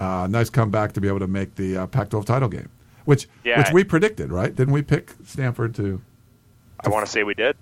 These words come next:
Speaker 1: We did.
Speaker 2: I wanna say we did. Um,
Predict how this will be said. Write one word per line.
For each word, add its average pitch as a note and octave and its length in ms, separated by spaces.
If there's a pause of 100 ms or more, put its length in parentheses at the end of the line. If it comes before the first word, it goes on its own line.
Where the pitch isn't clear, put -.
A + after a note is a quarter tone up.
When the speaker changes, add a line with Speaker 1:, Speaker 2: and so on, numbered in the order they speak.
(220)
Speaker 1:
We F#2 100
did. A#2+ 220
Speaker 2:
I A2+ 40
wanna A2 220
say A#2+ 200
we A2+ 100
did. C#3 240 (280)
Um, G#2+ 560